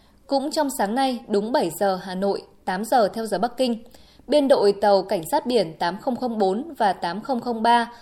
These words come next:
do Đại tá Lương Cao Khải, Phó Tư lệnh kiêm Tham mưu trưởng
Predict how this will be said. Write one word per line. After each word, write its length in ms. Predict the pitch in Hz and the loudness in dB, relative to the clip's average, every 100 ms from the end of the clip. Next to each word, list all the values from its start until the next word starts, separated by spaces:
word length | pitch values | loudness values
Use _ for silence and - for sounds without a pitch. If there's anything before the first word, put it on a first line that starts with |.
| - _ | -20 _
do 260 | - 285 277 | 2 4 6
Đại 180 | 240 185 | 4 0
tá 260 | 208 185 | 0 0
Lương 240 | 233 262 247 | 2 2 2
Cao 160 | 247 | 0
Khải, 340 | 233 247 202 151 - _ | 0 -6 -6 -6 -14 _
Phó 200 | - 220 | 0 2
Tư 140 | 240 294 | 4 2
lệnh 220 | 220 196 | 0 -2
kiêm 260 | - 269 240 | -4 -4 -2
Tham 160 | 262 | -2
mưu 140 | 254 247 | -2 -2
trưởng 260 | 269 202 | 0 0